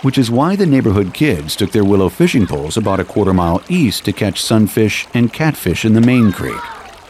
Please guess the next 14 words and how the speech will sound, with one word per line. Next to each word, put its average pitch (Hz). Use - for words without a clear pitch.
In 117
March 139
eighteen 120
seventy-five, 85
the 117
citizens 156
of 131
West 90
Branch 73
petitioned 123
Cedar 85
County 65
to -
build 113